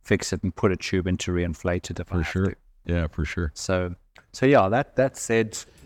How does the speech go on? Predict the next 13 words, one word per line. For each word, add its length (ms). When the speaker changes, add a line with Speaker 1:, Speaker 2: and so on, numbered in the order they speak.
Speaker 2:
And 120
I 100
also 380
really 380
like 460
a 80
front 380
and 260
rear 140
bumper 640
because 460
one 220
of, 100